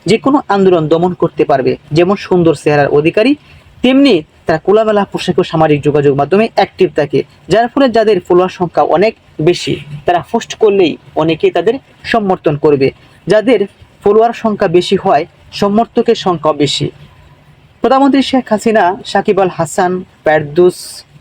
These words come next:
মাশরাফি বিন মুর্তজা সহ আরও অনেক তারকাদেরকেই তিনি ওনার দলে যুক্ত করেছেন।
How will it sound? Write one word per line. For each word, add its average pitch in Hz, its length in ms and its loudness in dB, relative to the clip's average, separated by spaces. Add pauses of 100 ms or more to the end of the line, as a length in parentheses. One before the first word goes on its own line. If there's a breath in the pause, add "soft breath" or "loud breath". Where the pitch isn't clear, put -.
(1160)
মাশরাফি 214 320 0
বিন 208 160 2
মুর্তজা 208 420 2
সহ 156 360 -2 (220)
আরও 180 180 2
অনেক 180 320 0
তারকাদেরকেই 160 720 0 (300)
তিনি 220 280 2 (220)
ওনার 170 260 2
দলে 165 240 4
যুক্ত 180 220 -2
করেছেন। 147 500 -2